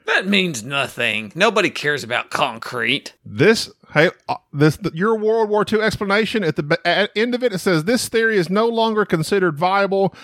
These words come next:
Speaker 2: since the phrase predates World War One."
Speaker 1: Who knows?
Speaker 2: See, this is why I,
Speaker 1: They
Speaker 2: I
Speaker 1: don't
Speaker 2: <laughs>
Speaker 1: know. They don't
Speaker 2: I have
Speaker 1: know.
Speaker 2: to research everything you
Speaker 1: They
Speaker 2: say you know.
Speaker 1: don't
Speaker 2: And,
Speaker 1: know.
Speaker 2: you know,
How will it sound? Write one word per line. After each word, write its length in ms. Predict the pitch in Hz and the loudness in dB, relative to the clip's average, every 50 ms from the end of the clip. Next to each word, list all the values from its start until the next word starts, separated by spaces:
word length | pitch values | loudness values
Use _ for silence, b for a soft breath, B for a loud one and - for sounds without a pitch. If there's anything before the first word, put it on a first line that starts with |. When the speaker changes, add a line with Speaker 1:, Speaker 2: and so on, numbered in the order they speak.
| B B | B B
Speaker 2:
since 280 | B - 190 180 156 - | B -2 0 0 0 0
the 100 | - 160 | -2 -4
phrase 460 | - - - 202 196 202 185 175 139 | -4 -2 0 0 2 2 2 0 0
predates 720 | - - - 240 254 254 233 202 226 220 202 151 113 - - | -4 -2 0 2 2 2 2 0 0 2 2 0 -2 -6 -10
World 440 | 151 151 190 208 214 208 202 190 160 | -4 -2 0 2 2 2 2 0 0
War 420 | 156 170 175 175 180 185 180 160 - 127 | 0 0 0 2 2 2 2 0 0 -2
One." 560 | 123 127 135 147 143 131 117 101 87 82 80 | -6 -4 0 0 2 2 0 0 -2 -4 0
Speaker 1:
Who 720 | - - 202 226 247 262 254 247 247 240 233 233 226 - | 2 2 4 4 4 4 2 2 2 2 2 2 0 0
knows? 320 | - 147 147 143 139 - 123 | 0 0 2 4 4 4 4
Speaker 2:
See, 40 | 117 | 4
this 80 | 107 101 | 4 2
is 60 | - | 0
why 280 | - 226 226 208 208 196 - | 0 0 0 2 2 2 2
I, 320 | 196 220 254 285 311 320 | 2 2 2 2 0 0
Speaker 1:
They 200 | - 175 190 202 | 0 2 2 2
Speaker 2:
I 120 | 190 208 226 | 2 4 4
Speaker 1:
don't 320 | 190 196 208 220 226 233 | 4 4 4 4 2 0
Speaker 2:
<laughs> 100 | 226 226 | 0 2
Speaker 1:
know. 380 | 156 160 151 135 123 - 104 98 - - - 196 | 4 4 6 6 4 4 2 -2 -10 -6 0 2
They 140 | 147 147 | 2 2
don't 420 | 147 135 123 147 151 156 156 156 - - | 2 2 2 2 4 4 2 0 -2 -2
Speaker 2:
I 160 | - 349 403 | 0 0 2
have 200 | - 415 453 - | 2 2 0 0
Speaker 1:
know. 120 | - - 285 | -2 -4 -4
Speaker 2:
to 80 | 277 | -2
research 600 | 294 302 294 226 - - 214 190 165 - - - - - - 208 | 0 0 0 0 0 0 2 0 0 0 -4 -8 -8 -10 -4 0
everything 640 | 254 294 302 311 285 226 - 277 247 226 202 196 202 | 0 0 0 0 -6 -4 -2 0 0 0 0 -2 -4
you 240 | 254 277 277 262 | -2 -2 -2 0
Speaker 1:
They 100 | - 170 170 | 2 2 4
Speaker 2:
say 300 | 185 202 208 214 220 226 | 6 6 4 4 4 2
you 180 | 269 247 254 247 | 2 0 0 0
know. 560 | 233 226 220 226 226 226 226 226 226 220 - | 2 4 4 6 6 6 4 4 0 -2 -2
Speaker 1:
don't 20 | - | 0
Speaker 2:
And, 120 | 226 262 | 2 2
Speaker 1:
know. 260 | 254 247 254 262 262 254 | 4 4 4 4 4 4
Speaker 2:
you 60 | 226 | 4
know, 180 | 170 131 127 | 4 4 4